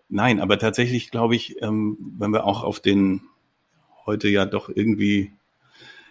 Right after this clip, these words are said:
äh, impulsgebenden Harari, äh, schon mal ein bisschen hinlenken wollen, der ja auch als Historiker, das finde ich tatsächlich, ähm, schon, schon ziemlich cool, wie er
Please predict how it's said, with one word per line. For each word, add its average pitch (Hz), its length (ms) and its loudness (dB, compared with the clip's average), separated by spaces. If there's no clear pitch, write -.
äh, 110 260 -2
impulsgebenden 117 1120 6
Harari, 120 1200 2
äh, 120 200 -6
schon - 300 -2
mal 123 80 2
ein 117 80 0
bisschen 120 280 0
hinlenken 120 760 -2
wollen, 120 380 2
der 98 80 -2
ja 104 240 0
auch 135 200 -6
als 92 180 -2
Historiker, 123 720 2
das - 180 -6
finde 139 160 4
ich 135 80 -4
tatsächlich, 117 560 -2
ähm, 104 200 -4
schon, 107 380 -4
schon 104 220 -6
ziemlich 107 440 -4
cool, 107 160 4
wie 101 120 2
er 101 240 0